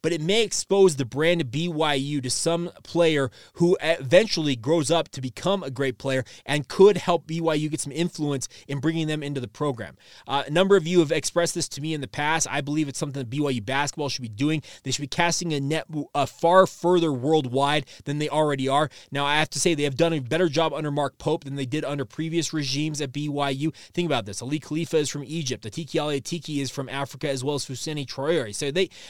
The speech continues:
they are casting that net wider and wider, but you can capture even more talent, it feels like, as you continue to have kind of a, a mindset of this is a worldwide game. Look at how many players have come from overseas to dominate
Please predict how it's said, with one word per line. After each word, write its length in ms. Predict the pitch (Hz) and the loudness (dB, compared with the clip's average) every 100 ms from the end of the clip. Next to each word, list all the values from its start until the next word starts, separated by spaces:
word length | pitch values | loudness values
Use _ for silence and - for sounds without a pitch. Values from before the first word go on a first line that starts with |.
| - | -2
they 100 | 180 | 0
are 80 | 226 | 2
casting 480 | - 208 208 - 202 | 0 2 2 0 -2
that 180 | 165 | -2
net 220 | 143 160 117 | -2 -4 -4
wider 460 | 127 147 160 147 | -2 0 0 0
and 140 | 131 131 | -2 -2
wider, 380 | 147 147 127 | 0 0 -2
but 180 | 117 120 - - - | -6 -10 -14 -18 -6
you 100 | 175 | -2
can 260 | 240 220 | 0 -2
capture 460 | 196 - 190 - 190 | -4 0 0 0 -6
even 400 | 185 190 175 160 | -4 -2 0 0
more 320 | 139 147 170 | 0 4 4
talent, 380 | 165 - 147 135 | 2 -2 -4 -4
it 60 | 127 | -4
feels 240 | 151 135 | -4 -4
like, 120 | 131 | -4
as 140 | 127 123 | -4 -6
you 60 | |
continue 300 | 127 - 175 | -6 -8 -6
to 80 | 160 | -4
have 200 | 135 147 | -2 -4
kind 160 | - 143 | -4 -4
of 80 | 127 | -4
a, 140 | 107 - - - | -6 -12 -20 -6
a 140 | 135 | -2
mindset 520 | 139 147 175 180 170 135 | 0 2 0 0 -2 -4
of 100 | 127 | -4
this 240 | 160 185 | -2 0
is 100 | 190 | 2
a 60 | 190 | 0
worldwide 800 | 131 156 196 165 160 160 143 113 | 2 2 2 2 0 -2 -2 -4
game. 300 | 139 110 - - - | -6 -6 -14 -20 -14
Look 320 | 127 170 226 | 4 6 6
at 100 | 240 | 4
how 240 | - 190 202 | -2 -2 0
many 200 | 202 190 | 0 -2
players 500 | - 170 160 131 123 | -2 0 2 0 -4
have 140 | 135 | -6
come 240 | - 170 170 - | -2 -2 -2 -6
from 160 | 160 | -2
overseas 560 | 160 156 139 - 156 127 | -2 -2 -2 -2 -4 -4
to 140 | - | -8
dominate 580 | 117 139 160 160 143 127 | -6 -2 0 0 -2 -4